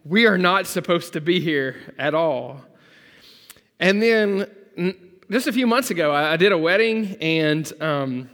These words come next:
there were politicians there, and there were, um, it was in a really nice location, and I was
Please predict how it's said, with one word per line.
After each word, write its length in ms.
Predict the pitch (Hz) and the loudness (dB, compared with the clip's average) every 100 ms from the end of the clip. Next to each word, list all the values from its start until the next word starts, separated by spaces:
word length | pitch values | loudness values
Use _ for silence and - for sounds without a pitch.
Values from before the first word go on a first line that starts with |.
| - - _ - _ | -20 -20 _ -20 _
there 140 | 180 190 | -2 0
were 140 | 151 | -2
politicians 880 | - 190 156 - 240 233 247 247 226 | -4 -2 -2 -4 -8 -8 -6 -8 -4
there, 640 | 247 247 247 240 240 240 - | -2 2 2 2 0 -4 -6
and 520 | 151 143 139 139 139 - | -4 -2 -2 -4 -6 -8
there 300 | 156 170 165 | -4 -2 -2
were, 420 | 156 147 143 - | -2 0 -2 -4
um, 220 | 135 123 | -8 -8
it 80 | 165 | -8
was 120 | 156 | -6
in 80 | 156 | -6
a 60 | 143 | -6
really 380 | 165 262 262 | -6 -6 -2
nice 260 | 214 220 214 | -2 -2 -4
location, 880 | 156 - 190 247 262 247 240 233 233 - - - | -8 -6 -4 -4 -6 -6 -6 -8 -10 -14 -20 -10
and 460 | 170 156 151 147 139 | -6 -4 -4 -4 -4
I 140 | 156 | -4
was 340 | 156 139 135 | -4 -4 -6